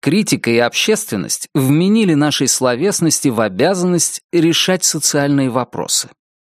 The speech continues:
Метафизикой она увлекалась сама, подменяя и заменяя религиозные институты. В результате,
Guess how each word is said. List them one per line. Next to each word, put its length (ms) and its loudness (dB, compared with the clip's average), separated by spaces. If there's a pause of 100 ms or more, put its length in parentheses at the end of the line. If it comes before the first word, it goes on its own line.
(440)
Метафизикой 640 0
она 220 2
увлекалась 580 0
сама, 600 -2 (100)
подменяя 560 0
и 80 2
заменяя 680 0
религиозные 840 0
институты. 800 -4 (640)
В 140 0
результате, 880 0